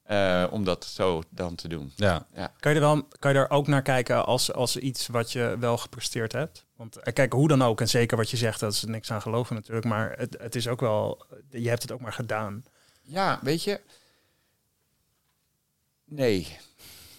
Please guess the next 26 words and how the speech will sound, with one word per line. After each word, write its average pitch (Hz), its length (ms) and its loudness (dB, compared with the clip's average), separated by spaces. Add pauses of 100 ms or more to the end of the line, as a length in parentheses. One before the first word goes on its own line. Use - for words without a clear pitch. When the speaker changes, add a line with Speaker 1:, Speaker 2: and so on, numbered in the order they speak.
(100)
Speaker 1:
Ehm, 139 380 6
dat 127 180 0
wil 143 240 2
ik 202 120 0
wel. 175 320 2
Heel 147 180 0
veel 139 120 -4
mensen 95 240 -2
zeggen 165 280 -4
dat 156 160 -4
wel. 151 400 -2
Maar 123 220 -6
dan 123 180 -2
denk 120 260 0
ik, 117 220 -6
eh, 117 440 0
ehm, 104 380 -2
ik - 220 -10
heb 113 140 -6
wat 104 80 -6
dat 113 140 -2
er 117 60 -10
gaat 107 300 -8
niet 104 220 -14
zo'n, 101 380 -4
eh, 90 260 -6